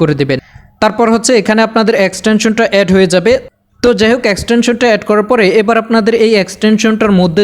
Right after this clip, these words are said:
যেতে হবে। তার জন্য এখানে দেখতে পাচ্ছেন এক্সটেনশন একটা আইকন আছে, এটার মধ্যে একটা ক্লিক করে দেবেন। তারপর আমরা যে এখানে থ্রি ডস নেটওয়ার্কের এক্সটেনশনটা অ্যাড করছি, এই যে দেখতে পাচ্ছেন আমাদের এটা চলে আসছে। আপনারা just এটার মধ্যে একটা ক্লিক করে দেবেন। এখন দেখতে পাচ্ছেন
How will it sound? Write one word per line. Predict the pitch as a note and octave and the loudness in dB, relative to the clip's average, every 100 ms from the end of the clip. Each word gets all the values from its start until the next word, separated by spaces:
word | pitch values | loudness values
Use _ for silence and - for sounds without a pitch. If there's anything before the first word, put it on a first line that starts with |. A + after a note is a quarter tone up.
| F3 | 0
যেতে | F#3+ G#3 | 0 0
হবে। | G#3+ G#3+ B3+ | 0 0 -2
তার | F#3+ E3 | -2 0
জন্য | G3 G#3+ F#3+ | 0 0 -2
এখানে | E3+ G3 G3+ | -2 -2 -2
দেখতে | F#3+ F#3+ F#3 | -2 -2 -2
পাচ্ছেন | F#3 G#3 F#3 | -2 -4 -4
এক্সটেনশন | E3+ - G#3 G3+ G#3+ G3+ | -6 -2 0 0 0 -2
একটা | G3 F#3+ | 0 -2
আইকন | F#3+ G#3+ G#3+ | 0 -2 0
আছে, | A#3 A3 | 0 0
এটার | G3 F#3+ | 0 0
মধ্যে | F#3 F3+ | 0 -2
একটা | F#3 F3 | -4 -4
ক্লিক | F3+ F3+ | -4 -2
করে | E3 D3 C#3 | -2 0 -2
দেবেন। | C3+ A#2 - - - - - - | -4 -8 -12 -20 -20 -20 -6 -2
তারপর | A3 A#3 G3 - G3 | 0 0 0 0 0
আমরা | G#3 A3 | 0 0
যে | A#3 | 0
এখানে | A3 A3+ A#3 | 0 0 -2
থ্রি | - G3+ | -2 0
ডস | G#3+ G#3+ G3+ | 0 0 -2
নেটওয়ার্কের | G3 G#3+ G#3 G#3+ | 0 -2 0 -2
এক্সটেনশনটা | F3+ - G#3 G#3 G#3 A3 | -2 -2 -2 -2 -2 -2
অ্যাড | F#3 G#3 | -2 -4
করছি, | G3 A#3 A3+ | -2 -2 0
এই | G#3 G3 | 0 0
যে | F3+ | 0
দেখতে | F#3 F#3 | -2 -2
পাচ্ছেন | F#3 E3+ G3+ | -2 -2 0
আমাদের | F3+ E3+ G3 | 0 0 0
এটা | F#3+ F#3+ | 0 -2
চলে | G#3 G#3+ | 0 0
আসছে। | G#3 - A#3 | -2 -2 -2
আপনারা | F3 F#3 E3 | 0 -2 -2
just | E3+ - | -2 -2
এটার | F#3+ G3+ | -2 0
মধ্যে | F#3+ F3 | 0 -2
একটা | E3+ F3 | -2 -2
ক্লিক | F#3+ F#3+ - | -2 -2 -2
করে | D3+ D3 | -2 -2
দেবেন। | B2+ A#2+ - _ _ _ G3+ | -4 -6 -8 _ _ _ -4
এখন | G3+ B3 A#3+ | -2 -2 -2
দেখতে | A#3+ A#3+ | -2 -2
পাচ্ছেন | A#3 - | -2 -2